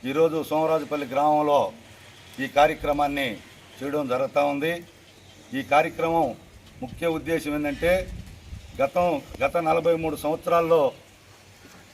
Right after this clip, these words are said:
ఎన్టీ రామారావు గారు ఈ పార్టీని స్థాపించారు. ఏ రాజకీయ నాయకుడు ఆంధ్ర రాష్ట్రంలో కానీ, భారతదేశంలో కానీ ఏ ఆ-, ఏ రాజకీయ నాయకుడు కూడా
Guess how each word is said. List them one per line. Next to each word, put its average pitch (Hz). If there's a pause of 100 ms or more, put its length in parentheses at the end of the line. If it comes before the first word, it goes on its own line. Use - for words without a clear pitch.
(440)
ఎన్టీ 160
రామారావు 160
గారు 151 (340)
ఈ 131
పార్టీని 151
స్థాపించారు. 139 (1700)
ఏ 185 (580)
రాజకీయ 175
నాయకుడు 165 (500)
ఆంధ్ర 170
రాష్ట్రంలో 156
కానీ, 151 (440)
భారతదేశంలో 156
కానీ 147 (520)
ఏ 160
ఆ-, 156 (460)
ఏ 160
రాజకీయ 156
నాయకుడు 151
కూడా 147